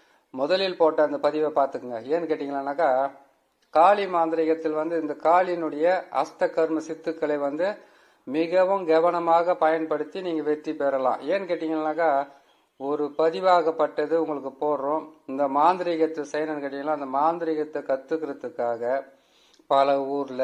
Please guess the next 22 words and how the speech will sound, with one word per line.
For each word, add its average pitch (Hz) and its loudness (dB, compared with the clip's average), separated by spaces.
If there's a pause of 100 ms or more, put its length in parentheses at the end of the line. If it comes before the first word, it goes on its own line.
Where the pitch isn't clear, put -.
(340)
பல 135 4
இடங்களில் 139 -2
போய் 127 -6 (560)
அவங்க 143 2
கிட்ட 147 -4 (100)
பேசி 143 -4 (160)
அது 135 0
எத்தனையோ 147 -2
பிரச்சனைகளிலிருந்து 147 -4
நீங்க 143 -4
கற்றுக்க 156 -4
முடியாத 135 -2 (300)
பல 135 4
வகையான 139 0
கஷ்டங்களை 143 -4
அனுபவிச்சுட்டு 131 -6
வந்திருக்கலாம். 120 -8 (640)
உங்களுக்கு 139 -4 (100)
ஈஸியா 160 0
சொல்றோம், 127 -4
மந்திரம், 131 -4 (340)
எந்திரம், 135 -2